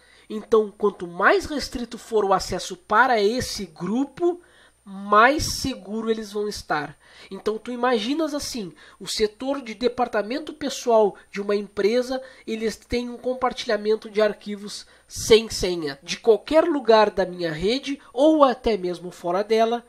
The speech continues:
eu posso acessar esse compartilhamento de arquivos. Então, por isso que eu reforço a utilização de senhas seguras e as limitações nos serviços para os colaboradores.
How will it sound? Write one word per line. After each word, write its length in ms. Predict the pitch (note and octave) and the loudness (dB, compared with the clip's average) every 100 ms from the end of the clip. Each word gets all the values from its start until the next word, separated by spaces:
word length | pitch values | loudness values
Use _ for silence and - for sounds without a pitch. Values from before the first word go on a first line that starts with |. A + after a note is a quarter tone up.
| _ | _
eu 140 | D4+ C#4 | -8 -8
posso 340 | C4+ F3+ - | -8 -12 -10
acessar 560 | F#3+ A3 - - D#3+ F3 _ | -10 -10 -8 -4 -4 -6 _
esse 240 | - F#3 F#3+ | -8 -8 -10
compartilhamento 880 | - E3+ E3 E3+ - F3+ D#3+ D#3 - | -14 -8 -8 -8 -8 -8 -6 -10 -6
de 100 | E3+ | -4
arquivos. 600 | G3+ - F#3 D3+ D3 - - - - | -4 -4 -6 -6 -16 -20 -20 -20 -18
Então, 260 | F3+ G3 | -6 -6
por 240 | F3+ F#3+ F#3 | -6 -10 -4
isso 300 | A#3 C4 - | -4 -4 -8
que 100 | - | -6
eu 60 | |
reforço 640 | A#3 B3+ - G#3+ F#3 - - - - - | -2 -4 0 4 4 2 -14 -20 -20 -6
a 100 | D#3+ | -2
utilização 560 | F3 F3+ E3+ E3+ - E3 | -2 -6 -10 -10 -8 -10
de 80 | |
senhas 300 | D3+ - D3 | -8 -8 -8
seguras 680 | - - D#4 C#4 C#4 C#4 C#4 - - | -8 -8 -6 -2 -2 -2 -4 -16 -18
e 160 | G#3 G3 | 2 6
as 160 | F3 E3+ | 6 4
limitações 920 | G3+ D#4 G#4 G#4 G4 D4 D4 C#4 B3 | -2 -4 -2 -2 -2 -2 -2 -8 -6
nos 100 | C4 | -8
serviços 580 | C#4 A#3 G3 G#3 A3+ G3+ | -6 -6 -6 -12 -14 -18
para 300 | _ F#3 G3 | _ -2 -2
os 80 | - | -4
colaboradores. 880 | G3+ F#3 F#3 G3 F#3 E3 C#3+ - | -4 -4 0 -2 0 -2 -4 -6